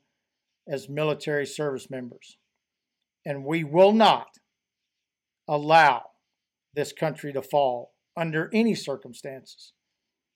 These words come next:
You can listen to the radio, you can listen to the podcasts, you can listen to anything you want to listen to that may or may not convince you that America is crumbling.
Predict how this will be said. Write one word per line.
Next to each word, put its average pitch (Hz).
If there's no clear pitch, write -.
You 156
can 147
listen 196
to 190
the 151
radio, 226
you 156
can 143
listen 175
to 170
the 151
podcasts, 208
you 151
can 143
listen 190
to 175
anything 247
you 233
want 226
to 208
listen 196
to 117
that 180
may 208
or 202
may 214
not 214
convince 190
you 127
that 160
America 147
is 143
crumbling. 151